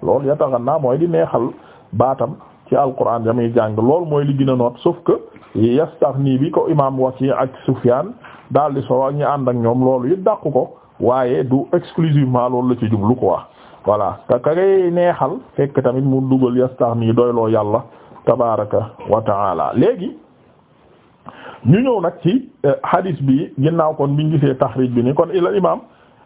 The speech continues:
Abu Dawud rahimahullah, imam An-Nawawi nee na sanad bi bu jayyid la rahmatullahi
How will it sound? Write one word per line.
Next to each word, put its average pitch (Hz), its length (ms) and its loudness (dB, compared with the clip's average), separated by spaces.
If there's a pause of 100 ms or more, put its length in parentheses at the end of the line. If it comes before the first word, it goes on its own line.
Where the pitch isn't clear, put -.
(160)
Abu 135 280 2
Dawud 127 560 0 (360)
rahimahullah, 127 800 0
imam 139 240 0
An-Nawawi 123 360 0
nee 117 140 2
na 143 200 0
sanad 127 220 0
bi 127 80 0
bu 139 140 0
jayyid 127 320 0
la - 100 -6 (460)
rahmatullahi 127 840 0